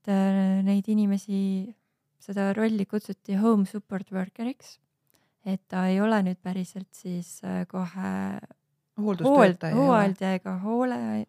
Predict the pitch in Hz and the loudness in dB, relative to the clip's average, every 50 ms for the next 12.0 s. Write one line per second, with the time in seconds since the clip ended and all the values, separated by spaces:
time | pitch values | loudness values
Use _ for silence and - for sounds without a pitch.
0 | _ _ _ - 226 214 196 - - 196 - _ - 202 190 - - - 202 196 | _ _ _ -10 -8 -8 -6 -6 -8 -10 -10 _ -10 -10 -10 -10 -10 -8 -4 -2
1 | 196 208 214 208 196 180 175 - 202 196 190 170 - - 160 - - - 170 160 | -2 0 0 0 0 0 -2 -2 0 0 0 -2 -4 -8 -12 -12 -10 -6 -6 -6
2 | 151 _ - - 151 147 147 151 147 - - 147 139 156 147 139 135 143 139 139 | -6 _ -8 -6 -6 -4 -4 -6 -8 -10 -12 -12 -8 -6 -6 -6 -6 -6 -6 -6
3 | 139 143 139 139 - - - 180 185 196 202 233 247 - - 202 190 - - 208 | -6 -6 -6 -8 -8 -10 -8 -2 0 2 2 0 0 -4 -8 -10 -10 -6 -6 -6
4 | 202 - 226 226 226 _ - - 233 240 233 - 247 240 240 233 240 233 226 214 | -6 -4 -6 -6 -8 _ -12 -8 -6 -6 -6 -4 -4 -2 -2 -2 -2 -2 -4 -4
5 | - - 208 - - 202 196 214 214 202 196 185 190 220 226 226 214 196 202 208 | -4 -6 -10 -8 -8 -8 -4 -4 -2 -2 -2 -2 0 2 2 2 2 0 0 0
6 | 202 214 226 233 - 285 311 339 _ _ _ - 180 185 185 180 185 190 - - | 0 0 -2 -2 -4 -8 -12 -12 _ _ _ -4 -2 -2 0 0 -2 -4 -4 -6
7 | 202 196 196 190 _ _ _ - 190 185 185 - 226 240 220 208 190 - 180 - | -4 -4 -4 -4 _ _ _ -4 -4 -4 -2 -2 -2 -2 -2 -2 -4 -6 -8 -8
8 | - 190 185 - 240 254 240 214 _ - 170 202 233 233 208 185 180 180 180 180 | -8 -10 -6 -2 -2 0 0 -2 _ -4 -2 0 2 2 2 2 0 0 -2 -4
9 | - 180 - - 196 190 - 214 208 190 185 190 185 185 180 - - 202 190 190 | -6 -10 -12 -10 -10 -8 -4 -2 0 0 0 0 -2 -4 -4 -6 -6 -8 -6 -4
10 | - 220 208 202 185 175 - - 240 247 226 208 - 185 175 - - 254 330 330 | -2 -2 0 0 0 -2 -4 -6 -12 -8 -8 -6 -6 -6 -8 -8 -8 -8 -6 -4
11 | 233 208 190 180 175 175 _ - 196 180 180 180 - 180 170 170 175 190 185 - | -4 -4 -4 -4 -6 -8 _ -6 -4 -4 -4 -4 -6 -6 -4 -4 -4 -4 -6 -8